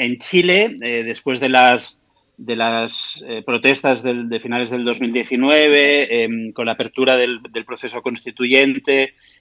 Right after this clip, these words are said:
em, eh, la, la pandemia, la crisis generada, etcétera,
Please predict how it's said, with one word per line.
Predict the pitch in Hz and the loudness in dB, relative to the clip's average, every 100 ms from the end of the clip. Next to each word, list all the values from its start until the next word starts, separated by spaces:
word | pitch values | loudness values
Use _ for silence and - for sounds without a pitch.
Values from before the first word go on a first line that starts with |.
| _ | _
em, | 127 117 113 110 107 107 107 101 | 0 4 4 2 -2 -4 -6 -8
eh, | 117 110 107 104 101 104 104 101 | -10 -8 -4 -2 -2 -2 -4 -6
la, | 107 104 | -8 -2
la | 107 | 2
pandemia, | 113 120 139 147 135 131 | 4 6 6 6 2 -2
la | 117 | -4
crisis | 120 107 110 | -8 -16 -14
generada, | 123 113 120 135 131 123 | -12 -8 -2 -2 0 -6
etcétera, | - 151 147 156 214 | -6 -8 -4 0 -2